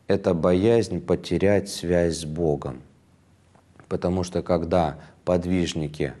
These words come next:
обретали эту связь, чувствовали благодать Божию,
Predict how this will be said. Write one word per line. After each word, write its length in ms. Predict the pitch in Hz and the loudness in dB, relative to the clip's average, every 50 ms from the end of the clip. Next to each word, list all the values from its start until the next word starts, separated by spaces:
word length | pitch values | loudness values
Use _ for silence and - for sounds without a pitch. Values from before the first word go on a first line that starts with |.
| - - _ _ _ _ _ _ _ _ _ _ _ _ _ _ - | -20 -20 _ _ _ _ _ _ _ _ _ _ _ _ _ _ -6
обретали 680 | - 87 78 76 82 85 76 - - 113 123 123 113 95 | -4 -4 -2 0 2 0 2 2 2 4 4 4 4 4
эту 320 | - - - - 85 80 | 2 2 0 -2 -2 -4
связь, 680 | - - - 80 80 76 73 67 - - - - - _ _ _ _ _ _ _ _ _ _ _ _ _ _ _ | -4 -4 -4 -2 0 0 -2 -2 -6 -10 -14 -16 -18 _ _ _ _ _ _ _ _ _ _ _ _ _ _ _
чувствовали 640 | - - 113 120 123 123 - - 107 95 90 87 87 | -6 0 0 2 2 0 0 0 2 2 2 2 2
благодать 640 | 80 76 82 85 78 85 85 82 80 85 78 73 67 | 0 0 0 0 2 2 0 0 2 0 0 0 -2
Божию, 540 | 71 71 78 78 73 73 76 71 65 65 | -6 -6 -4 -4 -4 -4 -6 -10 -12 -14